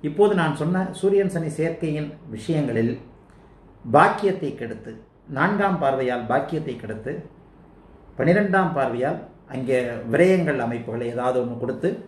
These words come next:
உடல் மன அமைப்புகளை கெடுப்பார் அப்படிங்கிறது தான் உண்மையான ஒரு பலன். இது இப்ப புரியுதா பாருங்க. அல்லது இப்ப வந்து இதை, இதை, இதை ஒரு ரெண்டு, மூணு வீடியோவா கூட கொஞ்சம் விளக்கி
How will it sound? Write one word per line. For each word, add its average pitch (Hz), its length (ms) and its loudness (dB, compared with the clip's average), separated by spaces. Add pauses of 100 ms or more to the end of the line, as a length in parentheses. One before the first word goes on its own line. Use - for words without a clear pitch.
(240)
உடல் 175 460 2
மன 147 380 -2
அமைப்புகளை 139 600 -2
கெடுப்பார் 151 580 0
அப்படிங்கிறது 143 640 2
தான் 185 300 -2
உண்மையான 143 560 2
ஒரு 110 240 -4 (100)
பலன். 139 280 0 (500)
இது 123 100 -4
இப்ப 113 140 0
புரியுதா 175 420 4
பாருங்க. 131 340 -2 (160)
அல்லது 135 240 -2
இப்ப 127 200 0
வந்து 143 200 0 (320)
இதை, 160 300 2
இதை, 165 220 2
இதை 151 180 2
ஒரு 147 200 2
ரெண்டு, 156 200 4
மூணு 160 200 0
வீடியோவா 185 380 4
கூட 165 140 0 (340)
கொஞ்சம் 156 260 2
விளக்கி 165 400 4